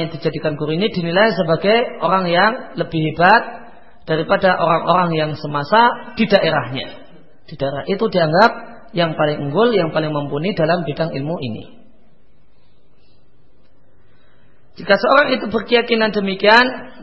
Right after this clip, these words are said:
dan memilih demikian, maka ini lebih dekat untuk dia bisa mengambil manfaat dari guru tersebut.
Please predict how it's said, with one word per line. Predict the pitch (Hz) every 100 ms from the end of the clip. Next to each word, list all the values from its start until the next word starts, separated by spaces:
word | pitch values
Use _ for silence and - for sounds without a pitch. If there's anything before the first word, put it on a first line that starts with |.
| - - - -
dan | 190
memilih | 214 226 214 202
demikian, | 180 175 220 220 202
maka | 196 208
ini | 196 202 214 214 214 -
lebih | - 175 170
dekat | 160 196 208 208 -
untuk | 175 170 208 208 - - - - - - -
dia | 196
bisa | 185 170 196
mengambil | 185 165 160 156 151
manfaat | 190 190 180
dari | 151
guru | 143 160 151
tersebut. | 123 - - -